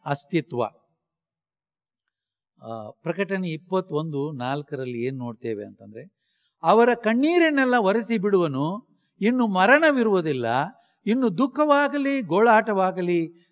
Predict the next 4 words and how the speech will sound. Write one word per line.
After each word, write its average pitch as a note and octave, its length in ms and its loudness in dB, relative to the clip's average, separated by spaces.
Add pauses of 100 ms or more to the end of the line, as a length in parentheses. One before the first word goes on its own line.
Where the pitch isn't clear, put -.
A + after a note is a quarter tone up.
ಕಷ್ಟವಾಗಲಿ C4 800 2
ಇರುವುದಿಲ್ಲ, D#3 460 -2 (500)
ಮೊದಲಿದ್ದದ್ದೆಲ್ಲ A#3+ 1000 2 (600)
ಇಲ್ಲದೆ C3+ 580 -2